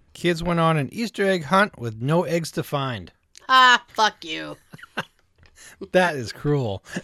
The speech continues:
Speaker 1: <laughs>
Speaker 2: It is, actually.
Speaker 1: Actually. Southwest Air isn't selling a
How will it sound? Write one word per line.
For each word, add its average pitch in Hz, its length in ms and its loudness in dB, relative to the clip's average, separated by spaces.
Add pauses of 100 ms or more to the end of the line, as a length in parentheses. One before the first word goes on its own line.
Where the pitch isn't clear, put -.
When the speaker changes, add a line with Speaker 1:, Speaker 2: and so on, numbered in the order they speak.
Speaker 1:
<laughs> - 300 -10
Speaker 2:
It 269 180 10
is, 262 520 8
actually. 190 580 2 (720)
Speaker 1:
Actually. 107 680 -10 (440)
Southwest 170 540 0
Air 156 300 0 (100)
isn't 151 260 -4
selling 156 400 2
a 123 200 0